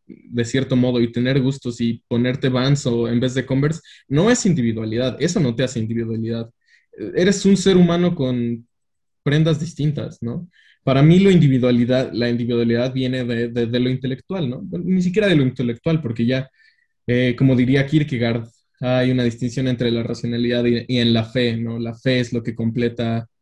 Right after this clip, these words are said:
el, la desesperación y, y la construcción del yo y todo esto. Entonces, para mí la individualidad viene más, este, a ser algo, mm,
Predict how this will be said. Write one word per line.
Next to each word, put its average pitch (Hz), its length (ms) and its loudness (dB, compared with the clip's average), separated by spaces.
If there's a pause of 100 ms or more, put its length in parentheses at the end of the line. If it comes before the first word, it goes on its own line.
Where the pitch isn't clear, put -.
(220)
el, 113 500 0
la 113 180 0
desesperación 117 800 0
y, 113 380 -2 (380)
y 120 100 -4
la 113 160 -2
construcción 120 520 0
del 113 180 2
yo 135 260 0
y 117 100 -2
todo 127 220 -2
esto. - 320 -10 (220)
Entonces, 180 300 4
para 143 180 4
mí 160 140 8
la 220 100 4
individualidad 123 640 2
viene 131 200 -2
más, 117 600 -4
este, 113 480 -2
a 107 80 -2
ser 123 220 0
algo, 123 580 0 (800)
mm, 120 380 0